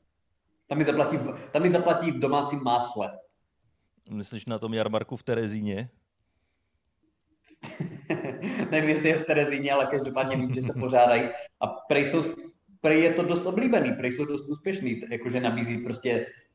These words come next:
Speaker 1: em, e, e, e, S P D Božkov za polovinu ceny. Jako prej je to fakt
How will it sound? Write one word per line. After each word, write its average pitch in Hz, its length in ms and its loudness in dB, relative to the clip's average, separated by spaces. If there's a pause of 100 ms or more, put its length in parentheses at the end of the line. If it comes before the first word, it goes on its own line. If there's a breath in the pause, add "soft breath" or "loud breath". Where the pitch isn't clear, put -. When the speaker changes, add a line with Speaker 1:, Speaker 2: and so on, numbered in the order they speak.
(280)
Speaker 1:
em, 107 300 -6
e, 92 60 -10
e, 107 720 -10
e, 143 40 -6 (160)
S - 160 -8
P 151 140 4
D 131 440 4
Božkov 127 600 0 (120)
za 117 200 4
polovinu 117 400 0
ceny. 104 320 -2
Jako 113 180 -8
prej 131 200 4
je - 60 0
to - 120 0
fakt - 200 -2